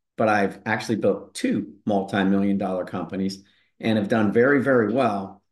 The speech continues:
And I'm telling you, it's total blessings. It's all Christ. Now, I'm not saying he does that for everyone,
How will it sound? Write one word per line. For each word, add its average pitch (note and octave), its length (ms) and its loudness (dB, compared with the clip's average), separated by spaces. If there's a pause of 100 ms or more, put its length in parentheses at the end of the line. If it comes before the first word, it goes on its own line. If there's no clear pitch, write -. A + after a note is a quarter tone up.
And G#2+ 120 -6
I'm G2 140 -6
telling C#3 380 -2
you, F2+ 240 -8 (100)
it's G#2 220 -4 (100)
total A#2 320 4
blessings. G2+ 540 -2
It's - 160 -14
all G2 240 0
Christ. - 340 -4
Now, F2+ 140 -6
I'm A#2 100 2
not B2+ 180 0
saying B2+ 300 0
he A#2+ 120 -2
does A2+ 260 0
that A#2 200 0
for G#2 120 -2
everyone, C#3 640 -4